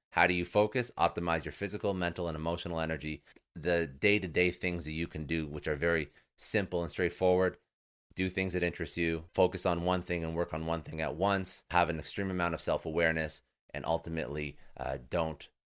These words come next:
uh, stray or look to or, uh, concentrate on what someone else is doing. Always pay attention to what you're doing, uh, first and foremost. Now, this is not a simple, uh,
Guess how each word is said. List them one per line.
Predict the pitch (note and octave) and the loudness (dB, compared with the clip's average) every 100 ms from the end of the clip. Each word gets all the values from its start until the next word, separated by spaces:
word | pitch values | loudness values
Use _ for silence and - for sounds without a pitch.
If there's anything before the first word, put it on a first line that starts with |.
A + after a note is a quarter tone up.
| - | -6
uh, | D2 D2+ | -2 -2
stray | - - E2+ D#2 D2 - | -4 0 2 2 0 -2
or | D#2 D#2 D#2 D2+ - | -2 0 2 0 -2
look | D2 D2+ - | -4 -4 -6
to | - D2 C#2+ C#2+ | -8 -4 -4 -4
or, | - D2+ D2 D2 - _ _ | -2 0 0 -2 -4 _ _
uh, | - C#2+ | -6 -4
concentrate | - E2+ D#2+ D2+ - D2 | -2 -4 -4 -6 -2 -2
on | - D2 | -2 -6
what | C#2+ C#2+ | -4 -6
someone | - E2+ D2 | -4 -4 -4
else | D2 D2 - | -4 -4 -6
is | A#1+ | -12
doing. | - B1+ G1+ - | -12 -12 -12 -2
Always | D2+ D2+ D2+ | 0 0 -2
pay | D#2+ | -4
attention | D2+ D2+ C#2+ C#2+ | -4 -6 -8 -10
to | C#2 | -6
what | C#2 - | -6 -6
you're | C2+ C#2+ | -6 -6
doing, | B1+ C#2+ C2+ C2+ - _ - | -4 -6 -6 -10 -18 _ -10
uh, | C2 C2 | -8 -6
first | - D2+ - | -4 -4 -4
and | B1 | -10
foremost. | C2+ B1+ A1+ G1+ - - _ | -8 -8 -10 -12 -14 -18 _
Now, | F#2 F#2 E2+ - | 2 2 2 -4
this | D#2 G#2 - | -2 0 0
is | G#2+ | -2
not | F2+ G2 F#2+ F2+ - | 0 2 4 0 -4
a | - | -8
simple, | D#2 - G#2 - F2 E2+ D#2 _ _ - | -6 -2 -2 0 0 0 -2 _ _ -2
uh, | D2+ D2+ | 2 4